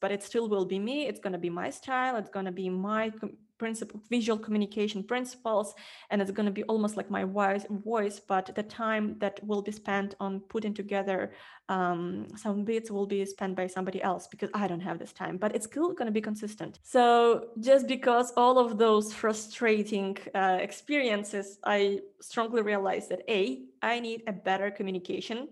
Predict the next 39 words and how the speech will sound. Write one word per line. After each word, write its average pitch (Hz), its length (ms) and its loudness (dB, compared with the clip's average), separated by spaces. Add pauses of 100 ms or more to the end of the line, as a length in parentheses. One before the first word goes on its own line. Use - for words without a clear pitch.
visual 202 300 -4
principle. 254 540 -2
So - 240 -2
I 196 100 2
hired 196 500 0
a 190 60 -4
branding 180 360 -2
designer 180 340 -2
who 208 140 -10
helped 196 280 -4
me 202 100 -4
a 196 60 -6
lot 190 360 -2
to 196 180 -2 (480)
understand 247 520 2
who 214 220 0
I 208 100 4
am. 233 380 2 (140)
And 196 180 -2
that 220 160 0
was 254 180 0
a 240 80 0
long 202 360 -2
process 233 340 -4
because 214 300 -2
I 190 100 0
did 202 200 -2
some 185 120 -6
strategizing, 254 720 -2
I 196 100 -4
did 180 200 -4
the - 60 -12
research, 254 560 -4 (460)
uh, 185 160 2
on 190 260 2
who 240 220 -4
is 233 120 -2
my 220 180 -2
audience 208 580 -2